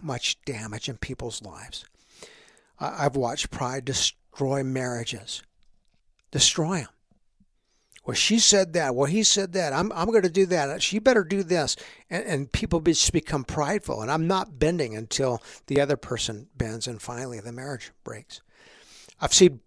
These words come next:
pride destroy friendships. I've seen pride destroy churches. I've seen it take down not just political leaders, but spiritual leaders as well.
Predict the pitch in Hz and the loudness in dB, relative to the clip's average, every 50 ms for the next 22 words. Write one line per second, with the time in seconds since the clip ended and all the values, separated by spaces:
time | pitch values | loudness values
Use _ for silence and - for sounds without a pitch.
0 | _ - - - 139 143 180 175 156 147 - - - 175 165 170 - 156 151 160 | _ -4 0 2 4 4 2 2 2 2 2 2 2 2 0 0 0 -2 -2 -2
1 | 185 - - - - - - - - - - - _ _ _ _ _ _ - _ | -2 -4 -6 -10 -12 -14 -14 -16 -16 -16 -18 -20 _ _ _ _ _ _ -20 _
2 | _ - - _ _ - 135 - - - 277 254 - - - - 151 165 202 202 | _ -20 -20 _ _ -4 0 2 4 4 4 4 2 0 2 6 6 6 6 6
3 | 214 - - - - 147 110 - - - - 160 151 - - - - - - - | 4 4 4 2 2 0 -2 -2 -4 -4 -4 -4 -4 -6 -10 -14 -14 -14 -16 -18
4 | _ _ _ _ _ _ _ _ _ _ _ _ _ - - 131 - - 202 190 | _ _ _ _ _ _ _ _ _ _ _ _ _ -2 0 2 6 8 8 8
5 | 165 165 165 - - - 160 175 - - 143 151 139 139 143 147 147 147 160 175 | 8 6 2 0 2 4 4 4 2 0 0 0 2 4 4 2 2 2 0 -2
6 | 147 127 170 196 139 135 - - - - - - 139 139 160 175 - 175 165 151 | -2 -2 -2 -2 0 0 0 0 0 -2 -4 -2 0 0 0 0 0 0 0 0
7 | 156 151 160 156 175 175 170 151 - - - 117 113 120 - - - - - 135 | 0 -4 -4 -4 -2 -2 -2 -2 -2 -4 -4 -4 -4 -2 -2 -2 -2 2 2 2
8 | 143 165 156 - 180 165 151 151 147 156 165 147 127 - 135 104 - 113 113 135 | 2 2 2 2 2 2 2 2 0 0 -2 0 0 0 -2 -2 -4 -4 -6 -8
9 | 135 131 110 104 - | -8 -8 -8 -10 -12